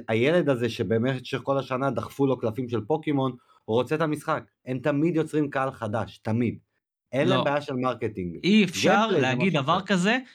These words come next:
Speaker 2: אי אפשר לעשות את אותו הדבר בעולם בידורי, עסקי, לעשות את אותו הדבר כל פעם, כל פעם, כל פעם, כל פעם, ולצפות שהוא יצליח כל פעם וכל פעם.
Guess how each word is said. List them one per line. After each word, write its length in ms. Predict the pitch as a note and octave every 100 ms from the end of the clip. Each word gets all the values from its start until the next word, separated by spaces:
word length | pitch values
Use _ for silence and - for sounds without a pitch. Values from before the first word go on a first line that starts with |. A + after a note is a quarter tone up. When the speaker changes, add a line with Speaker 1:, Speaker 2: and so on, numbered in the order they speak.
| _
Speaker 2:
אי 140 | A3 C4+
אפשר 240 | - A#3
לעשות 320 | F#3+ D#3+ A3
את 120 | F#3+ D#3+
אותו 240 | D#3+ A3+
הדבר 440 | F3+ B2 C3+ A2 G2+ - _
בעולם 600 | C#3+ C#3 C#3 G3 A#3 F3 C3+
בידורי, 540 | D#3 D3+ D#3 G3 A2+ - _
עסקי, 560 | F3 D#3 - - A3 - _
לעשות 340 | D#3+ E3 A3+ G3+
את 100 | F#3
אותו 220 | G3 A#3
הדבר 400 | G#3 G3 F#3 F3+
כל 140 | A3+ G#3+
פעם, 160 | G3 F3
כל 140 | G3+ D#3+
פעם, 180 | C#3+
כל 120 | C#3+ E3
פעם, 140 | B2+
כל 60 | A3+
פעם, 120 | E4
ולצפות 400 | F3 C3+ D#3+ B3
שהוא 80 | E3
יצליח 300 | C#3+ A#3+ A#3+
כל 180 | - A3+
פעם 140 | A3 D3
וכל 240 | C#3+ B2
פעם. 120 | A#2+